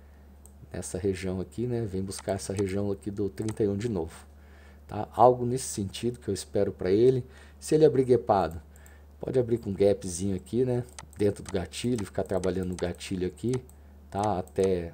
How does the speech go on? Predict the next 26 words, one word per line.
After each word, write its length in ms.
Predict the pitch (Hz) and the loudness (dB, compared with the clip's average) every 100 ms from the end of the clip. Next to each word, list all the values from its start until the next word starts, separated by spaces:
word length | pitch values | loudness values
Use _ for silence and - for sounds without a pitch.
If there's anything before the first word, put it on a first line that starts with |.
| - | -12
até 220 | - 98 | -6 -6
ele 80 | 92 | -6
tomar 260 | - 92 | -4 -2
uma 100 | 90 | -2
decisão, 580 | 90 87 - 90 104 123 - - - - - - - - | -4 -6 -8 -2 0 0 -4 -20 -20 -20 -20 -20 -20 -10
tá? 280 | 98 107 - - | -6 -6 -8 -4
Pode 180 | 95 92 | -2 -2
fazer 260 | - 92 90 | -6 -4 -4
isso 200 | - - | -4 -8
aqui, 340 | - 107 123 - - - - - - - - - - - | -4 -2 -2 -6 -18 -20 -20 -20 -20 -20 -20 -20 -20 -16
tá? 260 | - 98 110 | -8 -8 -8
Se 160 | - | -6
ele 80 | 147 | -8
passar 340 | - - - 131 | -4 -2 0 2
desse 220 | 131 - | 0 0
ponto 300 | - 117 113 | -2 -2 -2
aqui, 260 | - 123 | -4 0
aí 240 | 143 135 135 | 2 2 2
a 40 | |
gente 500 | 131 131 - 120 92 - | 2 -2 -2 -2 -2 -4
começa 380 | 104 98 104 104 | -2 -2 -2 -4
a 20 | |
mudar 300 | 98 92 95 | -4 0 0
de 100 | 92 | 0
opinião, 520 | 90 95 87 98 123 | -6 -6 -2 0 2
né? 200 | 117 127 | 0 -2